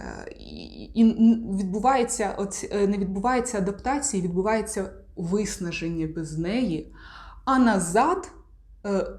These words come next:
тобто, е, наш організм не може повернутися і, м, почерпнути, е, м, відновитися.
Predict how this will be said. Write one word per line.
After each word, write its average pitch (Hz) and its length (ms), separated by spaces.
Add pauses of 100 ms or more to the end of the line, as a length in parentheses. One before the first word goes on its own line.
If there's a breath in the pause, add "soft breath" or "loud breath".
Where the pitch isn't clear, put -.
(340)
тобто, - 460
е, 202 240 (220)
наш 220 340
організм 233 580 (100)
не 214 180
може 202 600 (680 loud breath)
повернутися 220 1000 (160)
і, 233 300 (280)
м, 220 480
почерпнути, 233 720
е, 196 360
м, 196 180
відновитися. 220 800